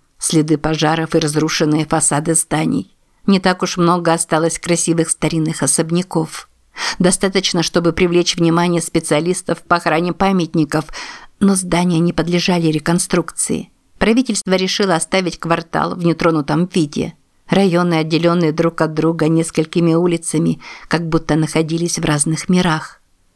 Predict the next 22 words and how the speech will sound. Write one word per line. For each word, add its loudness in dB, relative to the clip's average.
Открыв 0
от -2
удивления 2
рот, 0
Скарлетт 0
смотрела 2
на 2
огромные 2
здания -2
с -2
разбитыми 0
арочными 2
окнами 0
и 0
статуями. -2
У 2
многих 2
были 2
отбиты 0
руки 0
или 2
головы, 0